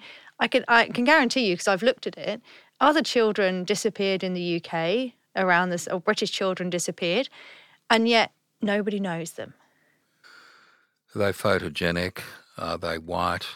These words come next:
Speaker 2: Uh, are they sweet and cute? And that's not to take anything away from this child or their long-suffering parents, but I think it's an ample, an adequate demonstration of what we're discussing, that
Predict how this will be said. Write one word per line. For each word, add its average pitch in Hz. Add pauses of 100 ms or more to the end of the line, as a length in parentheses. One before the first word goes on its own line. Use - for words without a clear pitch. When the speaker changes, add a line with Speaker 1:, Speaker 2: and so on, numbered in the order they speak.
(600)
Speaker 2:
Uh, 85
are 104
they 87
sweet 92
and 85
cute? 95
And 95
that's 101
not 104
to -
take 92
anything 92
away 85
from 82
this 85
child 95
or 82 (340)
their 92
long-suffering 87
parents, 85
but 92 (380)
I 107
think 98
it's -
an 87
ample, 92 (360)
an 95
adequate 92
demonstration 82
of 80
what 80
we're 80
discussing, 90
that 82